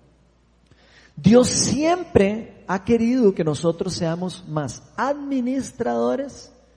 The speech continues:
que dueños de las cosas que Él nos ha permitido que tengamos.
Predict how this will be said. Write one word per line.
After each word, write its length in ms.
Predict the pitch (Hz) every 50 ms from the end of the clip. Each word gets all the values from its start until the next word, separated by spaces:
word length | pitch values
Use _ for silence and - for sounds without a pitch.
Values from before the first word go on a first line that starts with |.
| _ _ _ _ _
que 140 | - 175 165
dueños 880 | 160 156 160 175 190 214 233 240 247 254 262 254 247 - - - - - _
de 140 | - - 147
las 180 | 147 131 -
cosas 400 | - - 180 180 170 220 196 180
que 240 | - - - 165 175
Él 140 | 208 240 240
nos 160 | 208 165 -
ha 100 | 170 165
permitido 540 | - 175 170 165 156 156 - 151 151 151 151
que 80 | 151 147
tengamos. 580 | - 147 139 131 131 123 - - - _ _